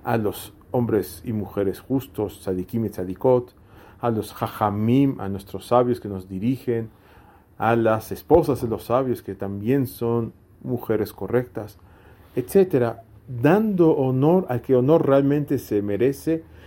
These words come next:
es una forma del servicio divino. Y esto beneficia a aquel que da el honor más que a aquel que lo recibe. Si yo infundo en mi familia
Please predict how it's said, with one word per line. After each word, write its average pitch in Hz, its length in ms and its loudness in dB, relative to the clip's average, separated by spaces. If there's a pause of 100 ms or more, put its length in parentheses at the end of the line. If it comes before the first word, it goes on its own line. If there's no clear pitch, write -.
(180)
es 170 240 2
una 135 200 6
forma 170 560 4
del 110 140 -2
servicio 107 520 -6
divino. 95 500 -8 (440)
Y 117 220 6
esto 151 540 2 (1120)
beneficia 131 1040 2
a 120 100 -4
aquel 202 540 0
que 139 160 2
da 170 360 2
el 135 140 0
honor 120 340 0 (320)
más 151 280 -4
que 139 120 -2
a 120 40 0
aquel 123 220 0
que 117 100 -8
lo 104 100 0
recibe. 92 460 -8 (440)
Si - 320 -8
yo 175 400 4 (640)
infundo 156 640 -2
en 135 60 2
mi 127 80 0
familia 117 640 0